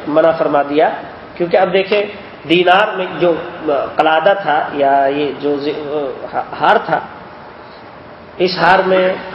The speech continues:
بنائی بھی لگی ہوئی ہوگی، کام کا بھی لگا ہوا ہوگا، ہاں، یہ سب محنت بھی رہی ہوگی، تو اللہ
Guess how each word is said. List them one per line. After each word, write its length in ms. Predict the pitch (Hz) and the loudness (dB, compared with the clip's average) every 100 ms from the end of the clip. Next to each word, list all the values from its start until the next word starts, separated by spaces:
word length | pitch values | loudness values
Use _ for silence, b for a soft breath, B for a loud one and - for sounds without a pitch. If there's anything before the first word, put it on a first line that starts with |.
| - - - - - - 147 | -14 -16 -18 -20 -20 -16 0
بنائی 360 | 156 160 170 190 | 2 4 4 2
بھی 160 | 180 190 | 2 2
لگی 260 | 175 180 | 0 2
ہوئی 240 | 175 175 165 | 2 2 2
ہوگی، 260 | 156 156 180 - - - - - - - | 0 -4 -14 -16 -20 -20 -20 -20 -20 0
کام 300 | 160 170 180 175 | 4 4 2 0
کا 100 | 180 | 2
بھی 140 | 180 | 2
لگا 260 | 180 170 170 | 2 4 4
ہوا 220 | 165 156 | 4 2
ہوگا، 420 | 151 151 160 165 - - - - - - | 2 0 -2 -4 -10 -18 -20 -20 -20 -2
ہاں، 320 | 143 196 160 | 4 4 2
یہ 40 | 147 | -2
سب 160 | 175 | -4
محنت 300 | 156 147 175 175 | 0 2 0 0
بھی 120 | 190 | 0
رہی 220 | 180 175 | 2 2
ہوگی، 340 | 165 156 156 175 - - - - - | 2 0 -2 -8 -10 -20 -20 -20 -4
تو 140 | 220 | -2
اللہ 140 | 220 | 2